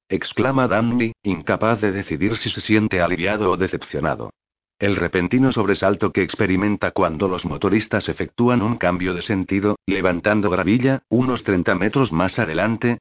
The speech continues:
le hace darse cuenta de que lo que sentía era alivio. "Oh, no,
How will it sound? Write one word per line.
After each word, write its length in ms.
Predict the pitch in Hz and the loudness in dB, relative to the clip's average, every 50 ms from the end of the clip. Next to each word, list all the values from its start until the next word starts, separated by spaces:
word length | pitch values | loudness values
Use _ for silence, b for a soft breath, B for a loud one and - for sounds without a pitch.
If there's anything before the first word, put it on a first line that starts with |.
| _ - | _ -4
le 180 | 87 90 92 | -2 0 0
hace 220 | 98 101 - 110 85 | 0 0 0 0 0
darse 320 | 82 95 90 - - 110 | 2 0 0 0 -4 -4
cuenta 400 | - 87 95 101 98 95 104 95 | 0 0 0 0 0 0 0 0
de 100 | 92 95 | 0 0
que 120 | - 101 | 0 0
lo 120 | 78 71 67 | 0 0 0
que 120 | - 123 | -2 -2
sentía 500 | - - 101 92 - - 127 139 135 123 120 | -2 -2 -4 -4 0 0 2 2 4 2 2
era 140 | 123 113 | 0 0
alivio. 340 | 110 110 113 107 - 123 113 - _ _ _ _ _ _ _ _ _ _ _ _ _ _ _ _ | 0 0 -2 -2 -2 -6 -12 -14 _ _ _ _ _ _ _ _ _ _ _ _ _ _ _ _
"Oh, 280 | - 95 98 104 120 _ _ | 0 0 0 -2 -8 _ _
no, 300 | 90 90 92 95 104 | -4 -2 0 0 0